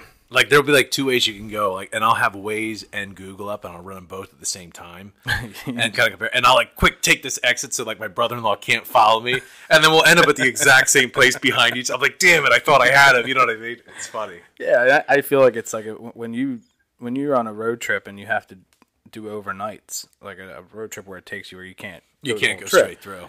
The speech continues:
Speaker 2: Like, it
Speaker 1: Yeah.
Speaker 2: makes, it gives you some perspective. Like, you know what? Take that.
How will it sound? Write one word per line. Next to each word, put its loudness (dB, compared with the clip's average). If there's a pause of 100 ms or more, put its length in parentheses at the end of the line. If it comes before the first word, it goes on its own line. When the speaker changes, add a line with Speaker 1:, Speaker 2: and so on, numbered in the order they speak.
Speaker 2:
Like, -6
it 2
Speaker 1:
Yeah. -8
Speaker 2:
makes, -2
it -12
gives -2
you -4
some -8
perspective. -6
Like, -18 (240)
you -14
know 2
what? 0
Take -4
that. -6